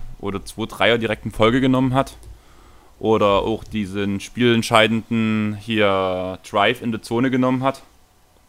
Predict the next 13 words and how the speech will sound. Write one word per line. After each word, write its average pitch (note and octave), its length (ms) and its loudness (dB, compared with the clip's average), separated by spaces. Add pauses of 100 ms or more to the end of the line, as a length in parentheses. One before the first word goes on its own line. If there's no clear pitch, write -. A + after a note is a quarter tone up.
(480)
Was G2 160 -6
der G2+ 340 2
an G#2 160 0
Geschwindigkeit B2+ 640 -2
aufnehmen A#2 480 0
kann, A2 200 -2
das F#2 140 -8
finde G2 180 -10
ich - 80 -14
so A2+ 160 -6
heftig A2+ 340 -8
bei A#2 100 0
ihm. G#2+ 200 -4